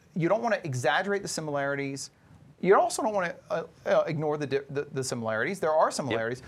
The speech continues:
Speaker 1: but they can be explained, and it's important to understand them. And Christians have done this for centuries. You can
Speaker 2: Yeah.
Speaker 1: read Eusebius and Justin Martyr. These are not new
Speaker 2: Yeah.
Speaker 1: questions. It's like
Speaker 2: No,
Speaker 1: we
Speaker 2: that
Speaker 1: didn't know about this.
Speaker 2: Exactly.
Speaker 1: <laughs>
Speaker 2: You know, it, it seems like you, you, one person once observed that, you know,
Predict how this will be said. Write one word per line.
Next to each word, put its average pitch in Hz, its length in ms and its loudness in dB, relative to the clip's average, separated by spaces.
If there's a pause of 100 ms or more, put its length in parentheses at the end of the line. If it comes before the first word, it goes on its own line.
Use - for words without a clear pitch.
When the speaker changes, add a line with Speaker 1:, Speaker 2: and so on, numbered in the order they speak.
(100)
Speaker 1:
but 170 80 -2
they 214 100 4
can 220 200 -2
be 165 120 -2
explained, 127 760 -4
and 139 200 -4
it's 135 120 -6
important 143 320 -4
to - 20 -2
understand 127 360 -4
them. 123 60 -6 (160)
And 185 140 -2
Christians 220 320 -2
have 160 140 -4
done 139 180 -2
this 120 220 -6 (160)
for 190 160 0
centuries. 110 580 -4
You 127 80 -8
can 202 120 -2
Speaker 2:
Yeah. 180 80 0
Speaker 1:
read 139 160 -6
Eusebius 143 580 -6 (180)
and 139 100 -6
Justin 156 300 0
Martyr. 135 340 0
These 233 160 0
are 277 40 -2
not 214 240 0
new 160 100 0
Speaker 2:
Yeah. 123 60 -4
Speaker 1:
questions. 123 340 -4
It's 135 80 -4
like 196 140 2
Speaker 2:
No, - 20 0
Speaker 1:
we 190 80 2
Speaker 2:
that - 40 2
Speaker 1:
didn't 175 200 -2
know 151 160 0
about 120 300 -2
this. - 100 -8
Speaker 2:
Exactly. 92 600 -2 (180)
Speaker 1:
<laughs> - 180 -16
Speaker 2:
You 131 80 2
know, 131 60 6
it, 139 280 4
it 123 140 -4
seems 151 240 0
like 113 220 2
you, 113 200 -4
you, 120 120 -4 (340)
one 113 320 0 (220)
person 98 360 -2
once 98 200 -4
observed 90 340 -4
that, 90 220 -4
you 98 100 -4
know, 87 200 -2